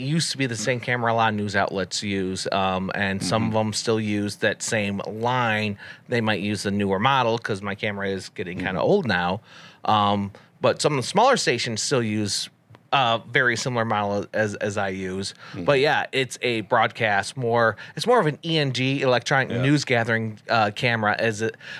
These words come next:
Speaker 1: than what you would call a D S L R or a run and gun, even though E N Gs by definitions are run and gun cameras.
Speaker 2: Mm-hmm.
Speaker 1: You just literally grab it and you go and you get what you need.
Speaker 2: And I'm seeing a lot of YouTubers, they'll have, like, a D S L, ca-,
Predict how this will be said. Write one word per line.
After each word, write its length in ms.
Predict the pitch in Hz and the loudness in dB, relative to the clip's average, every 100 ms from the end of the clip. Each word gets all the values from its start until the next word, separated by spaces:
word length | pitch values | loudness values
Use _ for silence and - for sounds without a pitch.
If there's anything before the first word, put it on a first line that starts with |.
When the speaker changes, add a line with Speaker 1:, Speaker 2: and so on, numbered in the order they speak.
| - | -6
Speaker 1:
than 400 | 117 135 127 123 | 2 2 2 0
what 180 | 120 113 | 0 0
you 120 | 113 | -2
would 120 | 110 | -4
call 240 | - 117 104 | 0 2 2
a 80 | 98 | 0
D 220 | 110 101 | -2 -2
S 120 | - | 0
L 120 | 104 | 0
R 200 | 98 95 | 2 2
or 220 | 95 92 | 0 -2
a 240 | 92 90 101 | -2 -2 0
run 100 | 107 | 0
and 120 | 101 | 0
gun, 180 | 110 107 | 0 0
even 240 | 110 120 | -2 -2
though 220 | 107 104 104 | 0 -2 -2
E 120 | 117 | -4
N 100 | 110 | -2
Gs 280 | 117 110 - | -2 -4 -4
by 220 | 110 110 | 0 0
definitions 920 | 110 107 - 117 147 135 127 110 - - | 0 -4 -4 -2 0 2 0 -2 -4 0
are 200 | 113 107 | 2 4
run 280 | 104 123 107 | 4 2 2
and 100 | 104 | -2
gun 200 | 101 98 | -2 -2
cameras. 360 | 131 120 90 | 0 0 0
Speaker 2:
Mm-hmm. 80 | 87 | -2
Speaker 1:
You 60 | 117 | -2
just 260 | 120 107 | -2 -4
literally 380 | 117 123 117 113 | -2 0 0 -2
grab 340 | 95 110 110 107 | 0 2 4 2
it 80 | 98 | 0
and 160 | 104 | -2
you 120 | 110 | -2
go 340 | 104 110 107 104 - - | -2 0 2 0 -6 -8
and 100 | 101 | -6
you 60 | 107 | -4
get 240 | 90 104 | 0 2
what 180 | 98 92 | 2 0
you 60 | 98 | -2
need. 380 | 98 82 73 - - - | -2 -4 -10 -16 -10 -4
Speaker 2:
And 180 | 151 135 | -4 -2
I'm 240 | 156 170 190 | -2 -2 0
seeing 180 | 196 | 2
a 60 | 156 | 2
lot 160 | 127 123 | 2 2
of 60 | |
YouTubers, 640 | 104 117 127 101 92 87 - | 0 -2 -2 0 0 -2 0
they'll 180 | 101 | 0
have, 200 | 101 117 | 2 2
like, 140 | 101 87 | 0 -2
a 60 | |
D 180 | 85 104 | -2 0
S 220 | 120 127 | 0 2
L, 160 | 123 127 | 2 0
ca-, 140 | - | -2